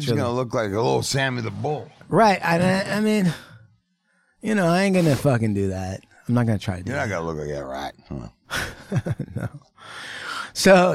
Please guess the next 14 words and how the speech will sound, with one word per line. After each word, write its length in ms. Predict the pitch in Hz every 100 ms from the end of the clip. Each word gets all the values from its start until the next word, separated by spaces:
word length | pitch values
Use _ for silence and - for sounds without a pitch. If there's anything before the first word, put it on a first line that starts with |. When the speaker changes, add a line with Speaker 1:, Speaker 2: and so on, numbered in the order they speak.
| 131
Speaker 1:
<laughs> 460 | 139 160 139 120 - -
not 160 | 254 214
even 140 | 180
gonna 160 | 170 143
be 300 | 107 190 214
a 120 | 127
rat. 300 | 107 87 - _ -
How 120 | 117
about 200 | 120 113
that? 360 | 135 127 - - _
Speaker 2:
Yeah. 420 | 67 92 90 53 50
I 100 | 85
mean, 300 | 98 101 101 - _ -
mm. 440 | 139 139 92 80